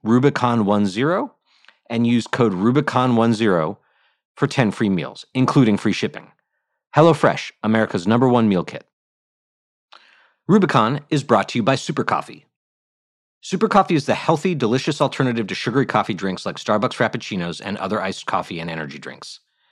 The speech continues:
Super Coffee is made to power your entire day with its unique combination of caffeine, healthy fats, and protein that provide a sustained, jitter-free energy with no crash.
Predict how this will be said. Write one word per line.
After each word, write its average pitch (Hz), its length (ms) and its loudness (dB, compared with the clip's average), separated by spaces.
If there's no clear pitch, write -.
Super 147 260 -6
Coffee 131 280 2
is 98 120 -4
made 131 280 2
to - 60 -2
power 139 240 0
your 120 180 0
entire 135 440 -2
day 90 360 -4
with 95 100 -4
its 90 160 -12
unique 127 240 0
combination 135 460 0
of 87 100 -8
caffeine, 147 640 -2
healthy 123 300 0
fats, 135 500 -2
and 110 120 -4
protein 101 440 -2
that - 100 -2
provide 104 260 2
a 87 60 -6
sustained, 127 640 -4
jitter-free 123 560 -2
energy 101 340 -2
with 85 180 -4
no 87 140 -2
crash. - 540 -8